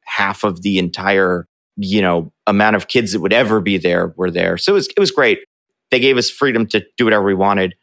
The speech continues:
We would do projects for classes that were incredibly open-ended, to the point where our teacher, I wanna say his name is Mister Lee,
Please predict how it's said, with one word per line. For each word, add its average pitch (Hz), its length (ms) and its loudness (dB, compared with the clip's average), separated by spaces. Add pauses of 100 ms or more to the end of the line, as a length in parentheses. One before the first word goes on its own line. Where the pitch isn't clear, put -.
(580)
We 123 260 0
would 143 240 0
do 110 600 0 (480)
projects 123 600 0
for 92 220 -10
classes 90 1080 -2 (840)
that 104 220 2
were 95 420 0 (800)
incredibly 123 760 0
open-ended, 90 680 0
to 107 80 -4
the 107 60 0
point 117 280 0
where 104 360 0 (420)
our 107 120 4
teacher, 107 880 0 (500)
I 107 60 -2
wanna 110 100 2
say 120 160 -2
his 107 140 -2
name 110 100 2
is 104 140 -2
Mister 104 380 0
Lee, 95 560 -2